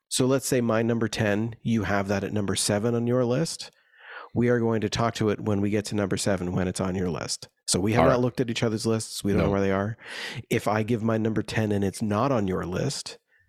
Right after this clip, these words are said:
Speaker 1: then I will talk about why I'm so excited about it.
Speaker 2: Sounds
Speaker 1: Uh,
Speaker 2: great.
Speaker 1: and then you can chime in. And when we get through our ten, we'll hit some honorable mentions and then we'll get out of here. This will be a
Speaker 2: Do you
Speaker 1: quick four-hour chat.
Speaker 2: Yeah. I was gonna say, do you wanna do
Speaker 1: <laughs>
Speaker 2: honorable mentions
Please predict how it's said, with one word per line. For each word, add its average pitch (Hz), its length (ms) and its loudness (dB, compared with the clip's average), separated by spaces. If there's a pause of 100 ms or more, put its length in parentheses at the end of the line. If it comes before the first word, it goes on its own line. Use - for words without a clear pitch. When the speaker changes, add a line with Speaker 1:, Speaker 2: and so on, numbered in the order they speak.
(240)
Speaker 1:
then 120 120 0
I 104 120 4
will 101 120 2
talk 95 240 0
about 92 220 -2
why 90 280 0
I'm 90 280 -2
so - 180 0
excited - 420 -6
about 92 240 -4
it. 101 140 -4 (520)
Speaker 2:
Sounds 101 280 2
Speaker 1:
Uh, 98 40 2
Speaker 2:
great. 95 80 2
Speaker 1:
and 101 60 2
then 95 100 2
you 95 100 0
can 90 200 -4 (220)
chime 101 260 4
in. 175 200 -2 (200)
And 117 200 2
when 110 80 2
we 104 100 2
get 110 160 -2
through 123 480 0 (240)
our 123 100 0
ten, 127 440 0 (160)
we'll 120 120 0
hit 127 140 0
some 120 160 0
honorable 107 320 0
mentions 95 400 0
and 90 100 -2
then 90 80 0
we'll 92 120 -4
get 80 160 0
out - 140 -4
of - 60 -10
here. - 240 -8 (120)
This 135 120 -2
will 107 80 -2
be 98 140 0
a 92 80 0
Speaker 2:
Do - 160 4
you 170 60 4
Speaker 1:
quick 143 260 0
four-hour 98 760 2
chat. - 300 -4 (240)
Speaker 2:
Yeah. 117 200 4 (600)
I - 60 4
was 120 100 4
gonna 147 100 6
say, - 100 4 (200)
do 123 80 4
you 135 80 4
wanna 170 180 6
do 165 560 4 (240)
Speaker 1:
<laughs> - 260 -6
Speaker 2:
honorable 131 300 4
mentions 123 480 2